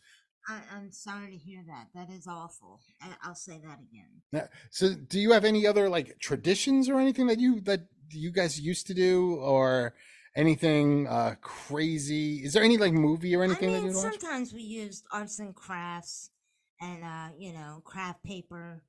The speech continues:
Speaker 1: and we would make turkey hats.
Speaker 2: Oh, that's fun.
Speaker 1: And I have a couple pictures of that Thanksgiving.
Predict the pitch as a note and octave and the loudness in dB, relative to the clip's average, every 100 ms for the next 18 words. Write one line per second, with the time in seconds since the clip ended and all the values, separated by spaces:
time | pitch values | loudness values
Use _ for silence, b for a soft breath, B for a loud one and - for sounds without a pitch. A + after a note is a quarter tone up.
0 | _ _ - G#3 A#3 A#3+ A3 G3+ G#3 _ | _ _ -14 -10 -8 -6 -6 -6 -10 _
1 | C4+ D#4+ D#4 F3+ D#3 A#2 - - - - | -12 -12 -12 -16 -14 -14 -14 -16 -18 -20
2 | - - C#4+ E4+ - - A#2 - D3+ C4 | -2 2 4 2 0 -2 -2 0 0 0
3 | A3+ A#3+ C4 A3 E3+ - C4+ - G#3+ A3 | -2 -6 -8 -10 -12 -10 -10 -10 -12 -14
4 | G3 F3+ D#3 D#3+ D#3 D#3+ - D3 B2+ - | -14 -16 -16 -14 -10 -10 -10 -14 -12 -12
5 | - B2 G2+ F#2+ C3 | -14 -16 -14 -12 -14